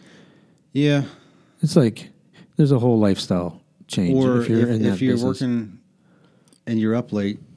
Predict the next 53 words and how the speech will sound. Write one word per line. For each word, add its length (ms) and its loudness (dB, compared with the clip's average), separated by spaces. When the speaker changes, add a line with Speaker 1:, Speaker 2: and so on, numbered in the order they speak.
Speaker 1:
and 140 -6
then 100 -2
you 100 -4
sleep 320 -6
<laughs> 640 -16
through 160 -4
the 80 -2
day, 240 -4
you 120 -4
know. 180 -8
Speaker 2:
Right. 260 0
That's 220 0
tough. 420 2
Speaker 1:
Uh, 240 -2
it 60 2
was 160 2
nice. 300 2
When 100 0
I 60 2
was 100 0
in 100 0
Berlin, 440 0
I'd 200 -4
work 200 -6
in 80 -4
the 60 -4
morning 360 -2
and 100 -6
I'd 60 -10
get 100 -6
off 160 -6
in 60 -6
the 60 -4
afternoon, 360 -6
and 120 -4
you 40 -6
got 140 -4
the 60 -10
rest 200 -10
of 60 -10
the 60 -6
evening 220 -6
to 40 -12
do 100 -10
whatever 220 -10
you 80 -14
want. 160 -16
You 80 -14
know, 60 -10
it 60 -8
was 120 -8
nice. 400 -14
Speaker 2:
Yeah. 220 2